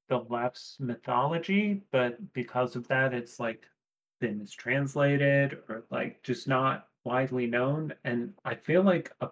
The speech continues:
big part of that is exactly what you were touching on, a lack of desire to engage in or understand the positioning of organizations that promote,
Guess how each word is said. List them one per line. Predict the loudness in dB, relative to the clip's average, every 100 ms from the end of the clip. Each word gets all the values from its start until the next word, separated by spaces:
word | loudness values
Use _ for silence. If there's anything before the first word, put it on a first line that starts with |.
| -2
big | -2 0
part | 0 2
of | 2
that | 2 2
is | -4 -4 -8 -12
exactly | -8 -4 -2 -2 -4 -4
what | -4 -6
you |
were | -8
touching | -2 -2 -2 -2
on, | -4 -6 _ _ _ 0
a | 2
lack | 4 6 4 2
of | 0
desire | 0 2 2 4 2
to | 0 -2
engage | -2 -2 -4 -2 -2 -4 -8 -16 _
in | 0 0 0 -4 -10 _ _ _ _ _ _
or | 4 4 4 -2 _ _ _ _ _
understand | 0 2 2 -2 0 2 4 2 0
the | -6
positioning | -8 -4 -4 0 2 2 -2 -8 _
of | -2 0 2 0 -2 -10 _ _ _ _ -20 -20 _ _ _
organizations | -2 0 -2 -2 -2 -2 -4 -8 -8 -4
that | -2 0 -2 -8 _ _ _ _ _
promote, | 0 0 2 -2 -4